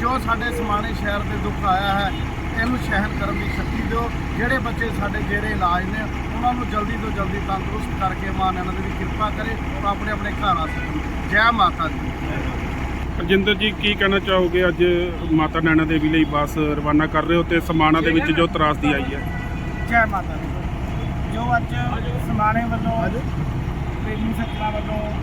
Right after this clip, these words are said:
Speaker 3: ਨੈਣਾ ਦੇਵੀ ਬੱਸ ਯਾਤਰਾ 'ਤੇ ਲੈ ਕੇ ਜਾ ਰਹੇ ਨੇ,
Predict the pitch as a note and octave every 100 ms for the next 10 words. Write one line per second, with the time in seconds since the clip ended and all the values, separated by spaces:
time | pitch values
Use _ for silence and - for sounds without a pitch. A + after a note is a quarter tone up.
0 | F#3+ G3 G#3 G#3+ G#3 - G#3+ G#3+ - -
1 | - - - - F#3+ G#3 - A3 G3+ G#3
2 | G#3+ G#3 G#3 G3+ - - - - F#3 F#3
3 | F#3 G3 F#3 F3 F3 G3+ G3+ G#3+